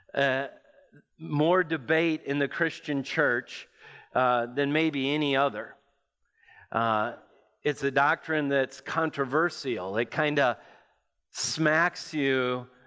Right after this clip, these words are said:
right in the face as you read it and causes us, as we look at it, to say, "Does that really mean what it seems to say?"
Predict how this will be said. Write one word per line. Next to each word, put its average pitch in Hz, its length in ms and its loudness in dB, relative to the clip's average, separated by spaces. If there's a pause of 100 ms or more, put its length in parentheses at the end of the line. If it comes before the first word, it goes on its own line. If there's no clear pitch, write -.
(140)
right 151 460 2
in 139 140 -2
the 123 100 -4
face 165 560 0
as 135 200 2
you 131 120 -2
read 165 320 0
it 139 280 2
and 123 380 0 (800)
causes 160 760 2
us, 120 600 -2 (360)
as 127 240 -2
we 131 120 0
look 147 260 -2
at 120 220 0
it, 120 160 -8
to 127 120 -8
say, 123 300 0
"Does 117 240 -6
that 156 380 0 (840)
really 151 380 0
mean 143 540 -2
what 117 440 0 (200)
it 131 260 -4 (300)
seems 139 800 -2 (300)
to 139 180 -2
say?" 123 540 -2